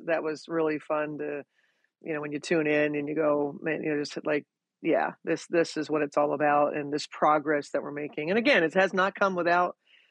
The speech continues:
uh, <laughs> many, many challenges and many, many, many kicking and screaming. Uh, but this is, you know, this is obviously what, what we're hoping for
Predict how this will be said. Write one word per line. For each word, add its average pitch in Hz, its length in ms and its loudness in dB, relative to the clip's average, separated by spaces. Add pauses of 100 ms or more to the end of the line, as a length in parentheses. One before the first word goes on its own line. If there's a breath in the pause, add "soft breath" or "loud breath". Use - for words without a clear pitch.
(260 soft breath)
uh, 220 140 2
<laughs> - 20 0
many, 240 280 4
many 226 260 2
challenges 202 500 0
and 165 240 -4
many, 196 300 2
many, 185 260 -4
many 160 560 -4
kicking 170 300 -4
and 156 120 -8
screaming. 147 540 -6 (460 soft breath)
Uh, 143 260 -2
but 175 220 2
this 214 240 2
is, 175 240 -2 (180)
you 165 80 -4
know, 151 120 0
this 165 200 -2
is 156 80 -4
obviously 147 380 -4
what, 147 280 -4
what 151 180 -4
we're 147 140 -2
hoping 160 400 0
for 151 460 -2